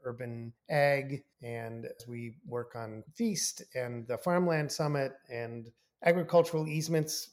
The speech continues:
it'll all come through your inbox if you sign up there.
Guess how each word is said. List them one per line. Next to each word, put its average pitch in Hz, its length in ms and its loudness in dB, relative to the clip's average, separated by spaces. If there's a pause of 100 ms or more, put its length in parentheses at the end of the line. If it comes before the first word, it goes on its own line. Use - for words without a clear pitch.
(100)
it'll 151 220 4
all 143 180 6
come 143 280 -4
through 143 240 -4
your 120 480 -2
inbox 117 580 -6 (340)
if 120 200 -14
you 113 60 -16
sign 117 260 -14
up 120 100 -18 (100)
there. 127 160 -12